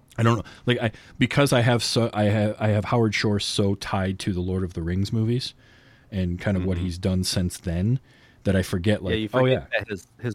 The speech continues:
Speaker 2: early stuff is very different.
Speaker 1: Very di-, like, very, uh, odd and experimental and
Speaker 2: Yeah.
Speaker 1: trying different things.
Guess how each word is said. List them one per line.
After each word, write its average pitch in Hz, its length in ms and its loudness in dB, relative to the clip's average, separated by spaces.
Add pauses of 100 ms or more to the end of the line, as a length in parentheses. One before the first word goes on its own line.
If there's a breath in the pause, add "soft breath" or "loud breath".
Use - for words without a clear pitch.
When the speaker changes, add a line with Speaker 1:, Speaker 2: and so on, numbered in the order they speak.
Speaker 2:
early 147 200 -4
stuff 95 240 -6
is 87 80 -14
very 110 260 -2
different. - 640 -10 (160)
Speaker 1:
Very 107 520 2
di-, 104 140 -8 (120)
like, 104 160 0
very, 101 580 4
uh, 87 520 -4 (300)
odd 101 360 2
and 82 60 -4
experimental 90 800 0
and 73 160 -8 (640 loud breath)
Speaker 2:
Yeah. - 80 -4
Speaker 1:
trying 107 340 4
different 87 320 -2
things. 78 520 -6